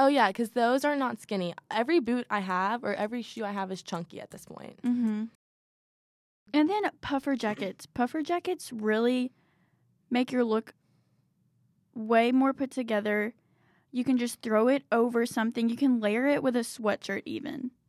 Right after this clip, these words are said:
Speaker 1: Yeah, no, I love puffer jackets, long and short.
Speaker 2: Mm-hmm.
Speaker 1: I think both look really good. And like you said, pairing them with a hoodie. And puffer jackets that are very bright colors are fun, too.
Speaker 2: Mm-hmm.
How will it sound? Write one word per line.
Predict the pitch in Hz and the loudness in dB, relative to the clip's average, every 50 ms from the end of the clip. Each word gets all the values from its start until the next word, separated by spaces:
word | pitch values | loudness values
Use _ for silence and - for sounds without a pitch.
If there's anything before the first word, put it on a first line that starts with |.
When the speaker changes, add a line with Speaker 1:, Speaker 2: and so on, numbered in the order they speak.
| _ | _
Speaker 1:
Yeah, | - 220 269 302 254 208 202 196 | -10 -6 -4 -4 -2 -2 -2 -2
no, | 214 220 196 185 | 0 0 0 0
I | - 220 220 | 2 0 0
love | 240 233 214 196 196 202 - | 0 -2 0 -2 -2 -2 -4
puffer | - 226 226 - 254 | -12 -12 -10 -10 -10
jackets, | 233 262 254 254 262 - 269 269 269 269 - - | -8 -6 -8 -8 -8 -8 -6 -6 -6 -6 -10 -18
long | - 190 190 190 190 190 202 208 214 208 | -10 -6 -4 -2 0 0 -2 -4 -4 -6
and | 202 190 202 202 | -6 -8 -8 -8
short. | - - 185 175 170 175 196 240 - _ _ _ _ _ _ _ | -8 -10 -8 -8 -8 -8 -10 -12 -14 _ _ _ _ _ _ _
Speaker 2:
Mm-hmm. | 254 269 277 294 262 240 220 226 247 294 - _ _ _ _ _ - | 2 4 4 6 4 4 2 2 -2 -2 -4 _ _ _ _ _ -10
Speaker 1:
I | 202 202 | -10 -8
think | 202 - 240 233 233 | -6 -8 -8 -8 -4
both | 214 185 190 196 - | -2 -2 -2 -2 -4
look | 185 185 - | -12 -12 -10
really | 202 196 190 202 196 | -8 -8 -6 -6 -8
good. | 196 196 190 180 180 180 180 185 | -8 -6 -4 -4 -4 -4 -6 -6
And | - 190 | -8 -6
like | 185 185 185 185 | -6 -6 -8 -8
you | - 196 | -12 -14
said, | 190 - - 190 180 180 180 185 | -14 -10 -8 -6 -4 -4 -4 -6
pairing | 185 - 190 190 190 196 | -8 -8 -8 -6 -6 -6
them | 196 185 | -6 -6
with | 185 190 185 190 | -6 -8 -8 -10
a | 185 | -10
hoodie. | 170 170 180 165 170 170 170 170 170 170 - _ _ _ _ _ _ _ _ _ - | -10 -10 -10 -10 -8 -8 -6 -6 -6 -8 -10 _ _ _ _ _ _ _ _ _ -4
And | 226 233 | -4 -2
puffer | 240 262 277 349 359 | -2 -2 -2 -2 -2
jackets | - 320 302 294 - 302 285 - - | 0 -2 -2 -2 -4 -8 -10 -6 -4
that | 240 226 - - - - - - _ _ _ _ _ _ _ | -4 -4 -4 -6 -12 -20 -20 -20 _ _ _ _ _ _ _
are | - 214 202 | -6 -4 -4
very | 196 190 190 196 | -2 -4 -4 -4
bright | 196 202 185 180 - - | -4 -4 -4 -6 -6 -10
colors | - 180 180 175 185 190 - | -12 -10 -10 -10 -10 -12 -14
are | - - | -16 -16
fun, | _ - - 196 202 | _ -14 -14 -14 -16
too. | - - 85 76 - _ _ _ _ 247 | -16 -16 -16 -16 -18 _ _ _ _ 2
Speaker 2:
Mm-hmm. | 254 269 269 240 214 196 208 233 | 2 4 4 0 -2 -4 -6 -8